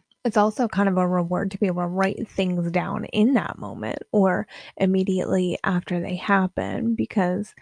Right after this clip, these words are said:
otherwise I forget about them. I talked in my last update about my content planner and how I needed to see a calendar, so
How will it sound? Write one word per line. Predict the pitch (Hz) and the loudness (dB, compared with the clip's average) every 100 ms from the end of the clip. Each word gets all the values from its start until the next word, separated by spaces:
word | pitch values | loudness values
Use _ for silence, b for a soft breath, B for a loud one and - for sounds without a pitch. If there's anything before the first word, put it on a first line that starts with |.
| B B - | B B -2
otherwise | 185 180 170 180 - 214 233 - | 2 2 2 0 -2 -2 -4 -4
I | 190 180 175 175 | -4 -2 -4 -4
forget | 185 175 - | -2 -2 -4
about | - - 226 | -8 -8 -10
them. | - 233 233 _ _ _ _ _ _ _ _ _ _ _ _ _ _ _ _ _ _ _ _ _ - - _ - | -10 -10 -10 _ _ _ _ _ _ _ _ _ _ _ _ _ _ _ _ _ _ _ _ _ -20 -20 _ 0
I | 208 220 | 2 2
talked | - 262 254 - - _ _ - | 2 2 2 0 -8 _ _ 0
in | 226 226 214 | 6 6 8
my | 220 | 6
last | 220 214 214 208 - _ _ - - | 6 4 2 0 -8 _ _ -18 0
update | 208 - - 226 202 208 - | 0 2 2 4 6 2 0
about | 208 185 196 - | 0 0 0 -2
my | 208 | -6
content | - - 208 226 - 233 - | -6 0 2 2 2 -2 -2
planner | - 233 214 220 220 | -2 0 2 2 0
and | - 214 | 0 -2
how | 190 - 196 190 | -2 -2 -2 -2
I | 220 185 | 0 0
needed | 185 180 196 | 0 -2 -2
to | 226 220 | -2 -4
see | - - 196 220 - | -6 0 2 4 2
a | 240 | -2
calendar, | - 240 240 240 233 233 233 | -2 0 2 2 2 2 2
so | 233 226 | 2 0